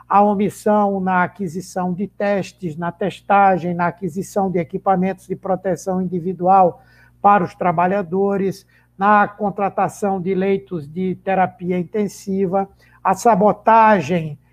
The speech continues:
é, das ações de isolamento social que foram tomadas pelos governadores e prefeitos em todo o Brasil, não é? E também depois, naquilo que poderia ser a luz no fim do túnel, e é,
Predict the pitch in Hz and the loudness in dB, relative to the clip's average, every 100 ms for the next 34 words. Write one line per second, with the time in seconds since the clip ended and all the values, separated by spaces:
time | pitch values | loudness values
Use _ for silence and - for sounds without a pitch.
0 | _ _ 185 190 185 185 180 180 175 175 | _ _ -4 0 0 0 0 -2 -2 -4
1 | 170 165 - - _ _ _ 151 196 185 | -6 -8 -14 -16 _ _ _ -6 -4 -2
2 | 202 - - 220 220 196 151 175 196 202 | -4 -4 -4 -2 0 -2 -4 -6 -4 -2
3 | 190 196 180 190 - - 190 190 196 190 | 0 0 -2 -6 -10 -8 -8 -6 -2 0
4 | 185 - 185 202 190 185 196 180 185 190 | 0 -4 -12 -8 -8 -6 -8 -4 -2 -2
5 | 165 170 - _ _ _ _ _ - 220 | -2 -6 -8 _ _ _ _ _ 2 6
6 | 220 220 196 - - _ _ _ - 185 | 6 6 2 -2 -12 _ _ _ -8 0
7 | 208 196 190 143 180 202 202 180 160 170 | 2 2 0 -2 -2 -2 -2 -4 -8 -10
8 | 185 190 170 - 185 196 190 185 165 165 | -10 -10 -10 -8 -4 -4 -6 -10 -10 -8
9 | 180 165 - 208 208 175 175 170 185 196 | -10 -10 -6 0 0 0 -2 0 2 2
10 | 156 180 196 208 - _ _ _ _ _ | 2 2 4 2 -2 _ _ _ _ _
11 | 180 180 185 196 - _ _ - 226 247 | 2 4 4 2 -4 _ _ -4 -2 2
12 | 320 302 226 247 277 277 311 226 226 254 | 4 6 6 6 6 2 0 4 4 4
13 | 262 - 240 254 247 262 277 - 247 247 | 0 -8 -2 0 0 -4 -6 -6 -8 -6
14 | 214 233 247 233 240 190 208 208 208 262 | -4 0 0 0 -2 0 2 2 2 2
15 | 240 170 196 - 202 185 214 - 226 254 | 0 -2 -4 -6 -6 -4 -6 -6 -4 -2
16 | 220 196 208 190 214 - | -2 0 0 2 0 -2